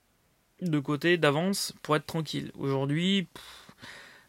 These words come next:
moi je suis plus à deux mois, on va dire, <laughs> parce que j'investis tout pour que ça puisse, euh, bah, générer derrière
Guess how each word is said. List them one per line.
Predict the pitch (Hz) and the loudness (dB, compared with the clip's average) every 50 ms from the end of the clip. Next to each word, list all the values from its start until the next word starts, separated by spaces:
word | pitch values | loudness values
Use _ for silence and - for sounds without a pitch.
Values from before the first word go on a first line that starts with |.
| _ - - - - - - | _ -20 -16 -12 -10 -8 -6
moi | 131 139 | -4 -4
je | - | -4
suis | - - 131 | -4 -6 -6
plus | - 160 180 165 - 165 | -6 -6 -4 -2 2 2
à | 147 | 2
deux | 143 139 147 151 | 2 4 2 4
mois, | 151 139 135 151 185 | 2 2 0 0 0
on | 190 | 0
va | 165 139 | 0 0
dire, | 135 160 170 170 - - - _ _ - | -2 -4 -6 -8 -14 -20 -20 _ _ -10
<laughs> | - - - - - - - - - - - - - _ _ _ - | -6 -6 -6 -6 -8 -12 -18 -20 -20 -20 -20 -20 -20 _ _ _ 4
parce | 165 170 160 143 - - | 6 6 6 6 2 0
que | - 175 180 185 | 2 4 4 6
j'investis | 170 151 165 160 165 156 - - 147 135 | 6 6 4 4 4 4 2 -2 -6 -4
tout | - 185 190 202 - - _ _ _ | -2 -2 -2 -2 -4 -8 _ _ _
pour | - 143 143 - - | -8 -8 -8 -6 -4
que | - 151 | -2 0
ça | - - 160 147 | 4 8 6 6
puisse, | - - - - 175 190 180 - - - - | 6 4 -2 2 4 4 6 4 4 4 6
euh, | 147 139 139 135 135 135 135 139 135 135 135 | 8 8 10 10 10 10 10 10 8 8 8
bah, | 131 143 139 | 8 6 6
générer | 123 147 160 151 156 147 160 | 8 8 8 8 8 6 6
derrière | 151 143 131 135 143 156 | 6 6 6 6 6 6